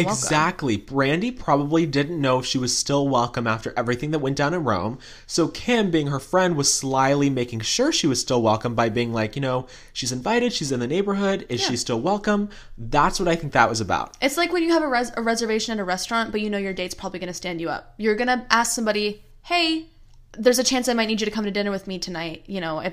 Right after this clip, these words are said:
Speaker 1: case my date stands me up." And then you would be, if you were my date, then you would text me and be like,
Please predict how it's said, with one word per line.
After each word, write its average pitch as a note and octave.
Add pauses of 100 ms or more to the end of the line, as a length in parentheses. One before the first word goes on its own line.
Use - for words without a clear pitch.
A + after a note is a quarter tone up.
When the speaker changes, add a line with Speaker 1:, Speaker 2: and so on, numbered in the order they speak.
Speaker 1:
case F#3
my F#3
date E3+
stands E3
me G#3
up." F#3+
And G3+
then G3
you A3
would A3
be, F#3+
if G#3
you G#3+
were G#3
my F#3+
date, G#3+ (280)
then G#3
you G#3
would G3+
text A#3+
me -
and G#3
be G3+
like, F#3+